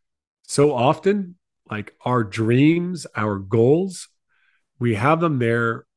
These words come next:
because society has this message that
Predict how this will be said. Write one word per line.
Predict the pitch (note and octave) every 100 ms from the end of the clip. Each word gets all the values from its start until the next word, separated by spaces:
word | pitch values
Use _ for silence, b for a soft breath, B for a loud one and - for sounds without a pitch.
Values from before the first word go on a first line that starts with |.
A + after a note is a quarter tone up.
| _ _ _ _
because | - G#2 - A2+ A2+ A2+ G#2+ G#2 F#2+ - _ _ _ _ _ _ _ _ _ -
society | - C#3 - - C3+ D#3+ D3+
has | A#2 A#2+ G#2+
this | A2+ G2
message | G#2+ A#2 D#3+ - A2 G2+ G#2
that | G#2 G2+ G#2